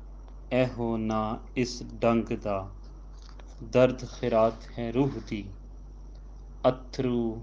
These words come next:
ਸਦਕਾ ਅੰਗ ਦਾ। ਮਾਰਿਆ ਰੰਗ ਦੇ ਠਰਕ ਨੇ, ਬੈਠਾ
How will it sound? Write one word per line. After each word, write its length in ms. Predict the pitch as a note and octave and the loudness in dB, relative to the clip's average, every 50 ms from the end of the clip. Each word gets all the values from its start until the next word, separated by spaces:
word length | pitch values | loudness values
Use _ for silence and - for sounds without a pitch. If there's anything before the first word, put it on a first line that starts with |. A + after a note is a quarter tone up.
| - - | -10 -12
ਸਦਕਾ 920 | - - - - - B2+ A#2 A#2 - - - B2 A#2 A2+ A2 G#2+ A#2 - - - - - - - | -12 -12 -6 0 2 2 2 2 0 -4 0 2 4 4 4 4 2 -2 -4 -10 -14 -4 2 6
ਅੰਗ 260 | B2+ C3+ C3+ C3 A#2 | 8 8 8 8 6
ਦਾ। 400 | B2 A#2 A#2 A#2 A2 A2 A#2 B2 - - - - - - - - - - - - - - - - - | 4 0 0 0 0 0 -2 -6 -10 -14 -14 -16 -16 -16 -14 -14 -14 -14 -14 -14 -14 -14 -12 -6 -2
ਮਾਰਿਆ 840 | B2 A#2+ A#2+ A#2+ A#2+ A#2+ A#2 A#2 A#2 B2 B2 B2 B2 A#2+ A#2+ A#2+ A#2+ | 2 2 4 6 6 6 6 6 6 4 4 4 6 6 6 4 4
ਰੰਗ 360 | A#2 - A#2 A2 G#2+ A2 A2+ | 2 0 0 0 0 0 0
ਦੇ 400 | G#2+ A#2+ A#2 - - B2+ B2 A#2+ - - - | -2 -4 -4 -2 -2 -2 -2 -2 -4 -8 -8
ਠਰਕ 380 | - - B2 A#2+ A#2+ - - - | -2 0 0 0 0 -2 -4 -4
ਨੇ, 280 | A2+ A2+ A2 G#2+ G2+ - - - - - - - - - - - - - - - - - C3+ | -4 -2 -2 -4 -6 -10 -12 -14 -14 -14 -14 -14 -14 -16 -16 -16 -16 -16 -16 -16 -10 -6 -4
ਬੈਠਾ 960 | B2+ A#2 A2+ B2+ B2 B2+ B2+ - - - - C3 B2 A#2+ A#2+ A#2 A#2 A#2+ B2+ | -4 0 4 6 6 6 6 2 -4 -6 -2 2 2 4 4 2 0 -2 -4